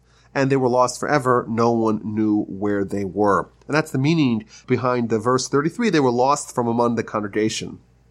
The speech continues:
In addition, the Talmud tells us, what, what does it mean that they were lost from among the congregation? It means that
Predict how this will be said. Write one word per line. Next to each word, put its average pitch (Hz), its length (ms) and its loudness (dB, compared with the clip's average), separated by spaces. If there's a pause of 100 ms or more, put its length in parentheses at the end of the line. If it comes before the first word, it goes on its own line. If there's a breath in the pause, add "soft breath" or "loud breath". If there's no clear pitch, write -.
(300)
In 113 80 -2
addition, 127 380 4
the 107 60 2
Talmud 139 260 0
tells 175 260 0
us, 113 260 0 (380 loud breath)
what, 127 220 2
what 147 100 2
does 151 100 -2
it 135 40 2
mean 143 220 2
that 120 100 0
they 117 80 0
were 113 120 4
lost 123 320 0
from 117 100 -4
among 117 120 0
the 113 60 -4
congregation? 151 540 0
It 117 40 -2
means 165 500 0 (360 soft breath)
that 131 420 0